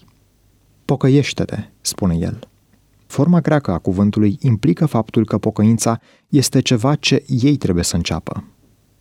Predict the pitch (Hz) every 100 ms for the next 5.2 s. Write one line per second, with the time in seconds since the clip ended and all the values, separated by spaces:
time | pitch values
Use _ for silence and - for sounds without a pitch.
0 | _ _ 127 104 147 110 113 139 143 131
1 | 113 104 110 107 - 123 120 120 - 170
2 | 131 98 101 107 - - 190 190 135 -
3 | 95 92 82 98 92 104 92 101 73 -
4 | - _ _ _ _ 113 85 78 - 107
5 | -